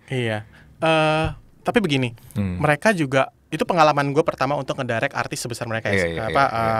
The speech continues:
Speaker 1: eh, aktor sebesar mereka.
Speaker 2: Hmm.
Speaker 1: Tapi itu juga pengalaman pertama mereka mengisi suara animasi.
Speaker 2: Oh, oke, jadi dua-duanya sama nih ya.
Speaker 1: Sehingga kita
Speaker 2: Hmm.
Speaker 1: dua-duanya karena punya pemahaman kita s-, bareng-bareng sama, kita
Speaker 2: Hmm.
Speaker 1: lebih cepat lah bondingnya,
Speaker 2: Hmm.
Speaker 1: eh, antar gua, walaupun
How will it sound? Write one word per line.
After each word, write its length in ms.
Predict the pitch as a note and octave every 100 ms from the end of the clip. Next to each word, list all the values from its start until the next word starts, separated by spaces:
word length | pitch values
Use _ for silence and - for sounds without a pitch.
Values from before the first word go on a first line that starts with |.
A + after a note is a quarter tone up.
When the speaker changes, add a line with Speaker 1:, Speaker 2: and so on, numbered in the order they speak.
| A2
Speaker 1:
eh, 140 | -
aktor 220 | A#2+ - A#2+
sebesar 260 | B2+ A#2+
mereka. 280 | - A2+ -
Speaker 2:
Hmm. 320 | F#2 E2+ D#2
Speaker 1:
Tapi 320 | D#2+ C#3+ - A#3+
itu 220 | E3+ B3+
juga 160 | F#3+ E3+
pengalaman 420 | D#3 C#3 C#3 C#3
pertama 240 | - D3
mereka 300 | C#3 G3+ -
mengisi 300 | D3 C#3+ D3
suara 240 | D3 D3+ C#3
animasi. 460 | C#3 C#3+ F3 C#3+ A#2+ - - - _
Speaker 2:
Oh, 320 | - A2+ G#2+
oke, 80 | G2
jadi 160 | F#2+ C3
dua-duanya 240 | C3 C3
sama 240 | C#3 C3+
nih 120 | C3+ A2
ya. 120 | G2+ A2
Speaker 1:
Sehingga 240 | D#3 G3+
kita 320 | - G3+ G3
Speaker 2:
Hmm. 80 | E3
Speaker 1:
dua-duanya 560 | D3+ D3+ D3+ F#3 G#3+ -
karena 240 | D#3 D#3
punya 400 | - D#3 D3 D3+ -
pemahaman 560 | D3 C#3+ C#3 C3+ C3+
kita 160 | - C3+
s-, 80 | -
bareng-bareng 480 | D#3 C#3+ C3+ B2+ B2+
sama, 240 | B2 D#3
kita 240 | F#3+ G#3 -
Speaker 2:
Hmm. 300 | G#2 D#2+ D2
Speaker 1:
lebih 220 | D3+ C#3+
cepat 220 | D3+ -
lah 160 | D3+ A#2+
bondingnya, 400 | B2+ B2+ C3 A2+
Speaker 2:
Hmm. 140 | - F2
Speaker 1:
eh, 320 | A#2 A#2 B2
antar 320 | A#2 A2+ B2+
gua, 240 | B2+ B2
walaupun 400 | B2 B2 B2+ E3+